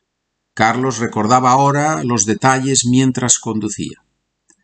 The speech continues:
Entró en el puente demasiado deprisa. Rozó el guardarraíl y perdió el control del coche.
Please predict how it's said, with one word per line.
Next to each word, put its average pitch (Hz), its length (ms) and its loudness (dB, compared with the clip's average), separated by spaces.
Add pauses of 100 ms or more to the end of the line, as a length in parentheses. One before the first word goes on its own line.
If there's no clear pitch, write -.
(420)
Entró 110 440 0
en 101 100 -2
el 82 220 -6
puente 110 680 -4
demasiado 92 680 -2
deprisa. - 540 -8 (420)
Rozó 143 560 2
el 147 80 2
guardarraíl 123 960 0 (100)
y 107 180 -2
perdió 104 640 -4
el 90 220 -6
control 92 560 -6
del 90 180 -4
coche. - 440 -10